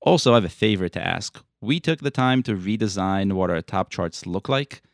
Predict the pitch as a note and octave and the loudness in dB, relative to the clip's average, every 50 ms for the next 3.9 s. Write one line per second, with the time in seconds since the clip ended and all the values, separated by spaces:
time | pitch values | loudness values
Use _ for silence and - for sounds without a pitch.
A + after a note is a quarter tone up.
0 | _ _ _ - - A#2 G#2 G#2+ G#2+ - - - G#2+ - A2 G#2 - G2+ G2 F2+ | _ _ _ -2 -2 0 2 2 0 0 -2 -2 -2 -2 -2 -2 0 0 -2 -2
1 | - - A2 A#2 C3 C#3 C3 - - - _ - A2+ C#3 D#3 D3 B2 C3 C3+ B2+ | -2 -2 -2 -2 -2 -2 -4 -6 -10 -16 _ -2 0 2 2 4 4 4 4 4
2 | B2 A2 G2+ - G#2+ F#2+ E2 E2 C2+ - - F2+ D#2+ - C#2 D#2 - - G#2 G#2 | 4 2 2 0 -2 -2 0 -2 -4 -2 -4 -4 -4 -4 -4 -6 -2 0 0 0
3 | G#2 - A2 A2+ C#3 E3 - D#3+ D3 C#3+ B2+ - C3 B2+ B2+ C3 B2+ | 0 0 0 2 2 2 2 2 0 0 2 2 2 4 4 2 2